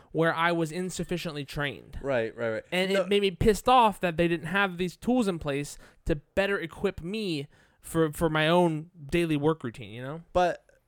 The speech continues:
Speaker 2: like, okay, so you
Speaker 1: It's like,
Speaker 2: say
Speaker 1: you can't get pissed at me for asking how to do something when you didn't show me how to fucking do it if I'm not, if I'm supposed to know how to do it.
Speaker 2: Right, right. There
Speaker 1: And like,
Speaker 2: is
Speaker 1: and like you said, it should be <clears throat> someone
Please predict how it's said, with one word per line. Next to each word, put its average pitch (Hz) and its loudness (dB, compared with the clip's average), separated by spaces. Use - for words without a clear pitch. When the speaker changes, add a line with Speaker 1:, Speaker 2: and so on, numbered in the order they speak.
Speaker 2:
like, 131 0
okay, 131 -2
so - -8
you 143 -4
Speaker 1:
It's 139 -6
like, 190 -4
Speaker 2:
say - -2
Speaker 1:
you - 0
can't 285 2
get 254 -4
pissed 269 0
at 240 -6
me 214 -2
for 190 -4
asking 208 0
how 190 -2
to 185 -6
do 190 -2
something 165 -4
when 160 -4
you 160 -4
didn't 170 -2
show 175 -4
me 160 -2
how 160 0
to 147 -4
fucking 156 -4
do 165 0
it 147 2
if 143 -6
I'm 147 -4
not, 143 -2
if 151 -8
I'm 156 0
supposed 156 -2
to 147 -8
know 143 -6
how 143 -6
to 123 -6
do 117 -6
it. 95 -10
Speaker 2:
Right, 117 0
right. 107 -4
There 110 0
Speaker 1:
And 127 2
like, 220 0
Speaker 2:
is 247 2
Speaker 1:
and 233 -2
like 240 -2
you 240 -2
said, 147 0
it 190 2
should 220 2
be 202 0
<clears throat> 214 -2
someone 233 0